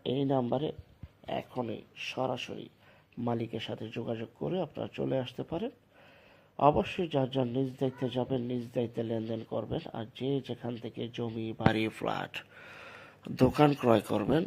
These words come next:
অবশ্যই ভালো একজন উকিল ভেন্ডার দেখিয়ে নেবেন। জমি সিএসএস, আরএস, সিটি জরিপ,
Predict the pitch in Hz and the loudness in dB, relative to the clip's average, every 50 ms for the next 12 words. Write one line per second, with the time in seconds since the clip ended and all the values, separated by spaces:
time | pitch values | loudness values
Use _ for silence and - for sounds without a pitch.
0 | - - - - - - - - - _ - - - - - - - - 127 123 | -2 -10 -18 -20 -20 -20 -20 -20 -20 _ -20 -20 -20 -20 -20 -8 2 4 6 8
1 | 131 139 127 - - 139 143 127 - 127 120 113 113 113 120 117 113 - 120 113 | 8 8 8 6 6 6 6 8 6 8 8 8 10 10 8 8 8 6 2 2
2 | 117 110 - 139 139 135 131 135 135 127 135 123 127 131 123 123 - 127 123 131 | 2 0 2 2 6 8 8 6 8 6 4 4 4 2 0 2 2 0 2 2
3 | 147 147 151 202 226 285 - - - - - - - - - - - - - - | 2 2 2 2 2 2 -4 -10 -18 -16 -14 -14 -14 -14 -14 -14 -16 -18 -18 -20
4 | - - - - - 123 131 139 135 127 131 127 - - - - 135 131 123 120 | -20 -20 -12 -8 -2 6 8 8 10 10 6 4 2 0 2 4 6 8 10 10
5 | 117 117 - - 117 117 113 - - 117 113 107 107 110 110 113 113 110 - - | 10 8 8 6 6 6 6 6 6 8 8 8 8 8 6 6 4 2 0 0
6 | 120 117 - 107 104 113 110 113 113 113 | 2 2 2 2 2 4 4 4 4 2